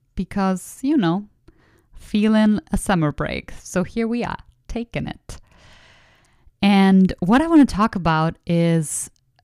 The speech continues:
something I've been thinking about recently, which is opportunities. Because we often obviously hope for opportunities, we get excited for opportunities,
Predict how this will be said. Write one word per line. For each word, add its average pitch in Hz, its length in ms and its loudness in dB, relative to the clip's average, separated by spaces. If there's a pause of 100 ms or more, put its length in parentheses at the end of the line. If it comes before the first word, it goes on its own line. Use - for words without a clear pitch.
(160)
something 269 300 2
I've 233 160 2
been 185 100 0
thinking 185 240 -2
about 165 160 0
recently, 160 460 -2
which 151 320 -4
is 156 340 -2 (120)
opportunities. - 840 -2 (1500)
Because 196 280 0
we 214 220 0
often 294 680 4 (1200)
obviously 170 360 -4
hope 185 340 -4
for - 160 -8
opportunities, 175 960 -2
we 156 640 -4 (400)
get 180 160 -2
excited 185 640 -2
for - 220 -12
opportunities, 233 840 -4